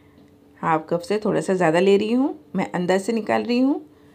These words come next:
आप यहाँ पर क्रीम के जगह पर वनीला आइसक्रीम का भी इस्तेमाल कर सकते हैं। इसमें मैं थोड़ा सा दूध डालकर पीसूँगी, थोड़ा थोड़ा कर कर दूध डाल रही हूँ,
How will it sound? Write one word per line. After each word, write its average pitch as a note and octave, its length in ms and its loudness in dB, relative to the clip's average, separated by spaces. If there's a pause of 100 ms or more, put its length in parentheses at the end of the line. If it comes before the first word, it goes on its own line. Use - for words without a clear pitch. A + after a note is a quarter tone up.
(520)
आप G3 220 0
यहाँ G3+ 220 4
पर A3+ 120 -2
क्रीम F#3+ 280 0
के G#3 180 2
जगह G3+ 280 4
पर A#3+ 240 0 (640)
वनीला F3+ 340 2
आइसक्रीम F#3+ 380 2
का G3 120 -2
भी A3 100 0
इस्तेमाल A3 360 0
कर A3 140 -2
सकते A3+ 320 -6
हैं। C4 160 0 (2500)
इसमें F#3 240 -8
मैं F#3+ 140 -2
थोड़ा F3 180 -2
सा G#3 140 -2
दूध E3+ 260 -6
डालकर F#3 340 0
पीसूँगी, A3 460 -4 (3250)
थोड़ा F3+ 180 0
थोड़ा F#3+ 220 2
कर G3+ 160 0
कर G#3+ 140 -2
दूध G#3 220 -2
डाल G#3 180 2
रही A3 180 -2
हूँ, B3+ 220 0